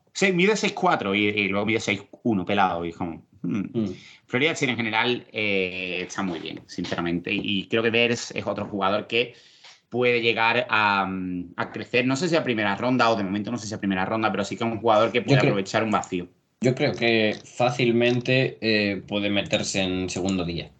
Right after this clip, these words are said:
Speaker 1: Sí, no,
Speaker 2: Fácilmente.
Speaker 1: yo creo que segundo día facilísimo y veremos a ver top cincuenta y, y veremos a ver a partir de ahí.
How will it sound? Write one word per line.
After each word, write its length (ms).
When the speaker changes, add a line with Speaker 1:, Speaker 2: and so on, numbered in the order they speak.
Speaker 1:
Sí, 140
no, 60
Speaker 2:
Fácilmente. 380
Speaker 1:
yo 80
creo 160
que 300
segundo 380
día 280
facilísimo 720
y 80
veremos 320
a 60
ver 100
top 160
cincuenta 560
y, 280
y 60
veremos 300
a 40
ver 100
a 40
partir 260
de 80
ahí. 160